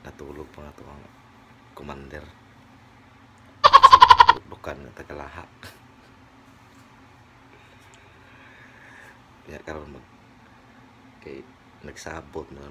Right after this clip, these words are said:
may mga adto na may, oh, silang Kuya Toto do kay manguha kalimango di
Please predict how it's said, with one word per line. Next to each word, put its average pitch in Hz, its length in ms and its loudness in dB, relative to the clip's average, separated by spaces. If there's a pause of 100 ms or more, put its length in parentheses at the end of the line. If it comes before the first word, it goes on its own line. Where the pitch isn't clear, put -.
may 71 80 -16
mga 73 240 -12
adto 78 320 -10
na 73 80 -12
may, 73 160 -14
oh, 69 160 -16 (1800)
silang - 400 -12
Kuya 73 240 -10
Toto 73 400 -12
do 67 160 -16
kay 73 80 -10
manguha 76 400 -10
kalimango 71 640 -12
di 67 80 -14